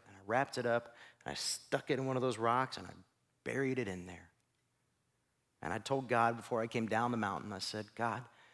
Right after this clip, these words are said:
anytime anybody asks about those situations, anytime anybody brings up any of the stuff from the past, I'm just gonna look at them and say, 'You know what? I left that somewhere over the Rainbow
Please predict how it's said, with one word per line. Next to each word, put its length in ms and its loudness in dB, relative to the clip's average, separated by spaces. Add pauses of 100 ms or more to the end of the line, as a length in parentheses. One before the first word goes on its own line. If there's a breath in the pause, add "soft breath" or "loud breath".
(680 soft breath)
anytime 420 6
anybody 380 8
asks 340 6
about 180 6
those 120 2
situations, 520 0
anytime 320 2
anybody 280 4
brings 240 4
up 100 4
any 120 2
of 60 2
the 60 0
stuff 240 0
from 160 -4
the 80 0
past, 300 0
I'm 80 0
just 160 0
gonna 100 4
look 140 2
at 80 -4
them 180 2
and 100 -2
say, 120 0
'You 100 0
know 120 2
what? 180 2
I 100 6
left 280 0
that 180 0
somewhere 420 0
over 180 2
the 80 2
Rainbow 460 -4